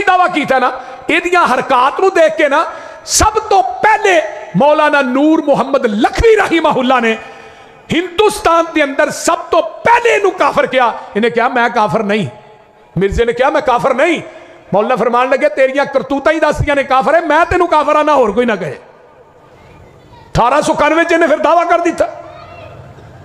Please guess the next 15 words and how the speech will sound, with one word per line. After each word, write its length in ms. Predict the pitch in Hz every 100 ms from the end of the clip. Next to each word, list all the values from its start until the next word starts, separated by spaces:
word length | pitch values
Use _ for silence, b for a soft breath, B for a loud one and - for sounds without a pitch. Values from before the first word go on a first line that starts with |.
| - - - - - - -
مولانا 440 | 233 311 339 349 339
محی 200 | 339 359
الدین 300 | 339 349 339
عبد 200 | 330 339
الرحمن 440 | 320 294 311 320
لکھوی 280 | 302 262 311
نو 100 | 311
موت 400 | 254 262 294 285
جڑی 220 | 294 294
ہے، 60 | 302
مسجد 360 | 262 - 277
نبوی 300 | 247 247 277
دے 140 | 254 254
اندر 240 | 254 285
سجدے 440 | - - 247 269